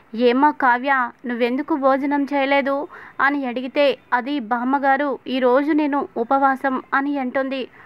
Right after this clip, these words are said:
"ఓ అలాగా" అని అంట, అంటూ ఉం-, అంటుంది ఇందిరాదేవి. ఇక తర్వాత రాజ్ని,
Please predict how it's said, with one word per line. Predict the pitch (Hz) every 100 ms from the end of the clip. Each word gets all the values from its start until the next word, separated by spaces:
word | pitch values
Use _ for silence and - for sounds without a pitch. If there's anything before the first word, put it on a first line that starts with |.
| - - -
"ఓ | 240 240 247 - -
అలాగా" | 226 233 262 240 233 240 233 - - -
అని | 262 294 311 294 -
అంట, | 262 277 277 302 254
అంటూ | 269 277 302
ఉం-, | 285 262 -
అంటుంది | 254 262 302 294
ఇందిరాదేవి. | 294 247 277 285 277 277 269 - - - _
ఇక | 262 285
తర్వాత | 277 247 247 285 277
రాజ్ని, | 262 247 233 254 254 240